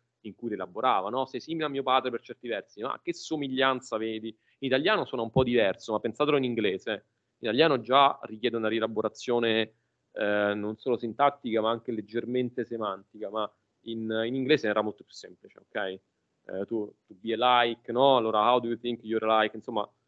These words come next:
comunque sono, sono, è molto più facile in inglese creare dei pattern per rielaborare la, l'affermazione e trasformarla, trasformarla in, in, in domanda, proprio perché anche le coniugazioni verbali sono più semplici, eccetera, eccetera.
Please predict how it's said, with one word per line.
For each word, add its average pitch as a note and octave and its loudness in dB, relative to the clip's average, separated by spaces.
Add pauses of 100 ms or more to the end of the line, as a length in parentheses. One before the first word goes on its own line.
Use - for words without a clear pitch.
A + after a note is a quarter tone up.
(140)
comunque B2 2
sono, A2 -6
sono, G#2 -6 (520)
è B2 -6
molto C3+ -2
più C3 -8
facile B2+ 0
in A2 -8
inglese A2 -8
creare G#2+ -2
dei G#2+ -6
pattern G#2+ -6
per G2+ -6
rielaborare G#2 -4
la, G2+ -2
l'affermazione G#2+ -10
e G2+ -12
trasformarla, G2+ -6 (400)
trasformarla G2+ -6
in, G2+ -10
in, G2+ -16 (640)
in G#2+ -12
domanda, A2+ 2
proprio G2 -2
perché G#2 -8
anche G2 -4
le G#2 -2
coniugazioni G#2 -6
verbali G2+ 0
sono F#2+ -14
più - -20
semplici, G2+ -12
eccetera, G2 -14
eccetera. - -20